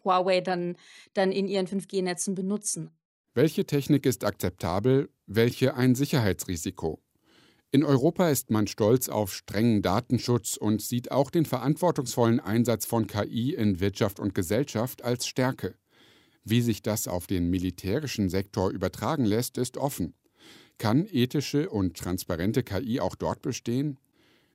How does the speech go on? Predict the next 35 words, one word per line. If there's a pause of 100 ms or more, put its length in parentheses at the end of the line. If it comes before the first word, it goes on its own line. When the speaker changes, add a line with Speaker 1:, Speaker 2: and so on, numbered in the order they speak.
(100)
Speaker 2:
Neue
Impulse
erwartet
Ulrike
Franke
durch
den
bevorstehenden
nato-Beitritt
von
Schweden
und
Finnland. (300)
Speaker 1:
Gerade
Finnland,
das
ist
interessant,
die
haben
sich
sehr
früh
mit
diesem
ganzen
K-I-Thema
auseinandergesetzt. (120)
Wenn
ich's
richtig,
äh,
sehe,
dann
ist